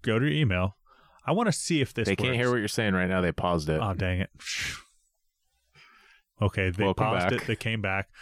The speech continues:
Speaker 1: Okay, I'm sorry. <laughs> I didn't tell you what to, wait until I explain myself first. When you stop, go directly to your email.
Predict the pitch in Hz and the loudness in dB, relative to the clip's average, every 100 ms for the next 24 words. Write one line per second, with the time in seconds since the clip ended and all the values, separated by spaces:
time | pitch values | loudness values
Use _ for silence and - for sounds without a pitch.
0 | - - 113 113 98 87 113 92 87 - | -20 -4 -2 0 -2 -2 -2 0 -2 -6
1 | - - - - 110 117 143 - 143 131 | -10 -6 -6 -4 -2 0 0 0 0 0
2 | 120 120 127 - 123 175 156 175 147 127 | 0 0 -2 -4 -2 -2 -2 0 0 -2
3 | - - 127 - 147 113 101 95 - 92 | -4 -6 -6 -2 0 0 0 -2 0 -2
4 | - 110 90 - - - - - - - | -2 -2 -2 -2 -10 -16 -16 -12 -10 -10
5 | - - - - _ _ _ _ _ _ | -12 -14 -18 -20 _ _ _ _ _ _
6 | _ - 101 117 147 160 170 - 120 104 | _ -6 0 2 4 4 2 0 0 0
7 | - 120 _ _ _ _ - 117 113 113 | -2 -6 _ _ _ _ -8 -4 2 4
8 | 131 123 - 143 117 113 113 - 123 117 | 4 2 -2 -4 2 4 4 2 0 2
9 | 123 113 113 110 98 87 87 | 2 2 2 2 2 0 -4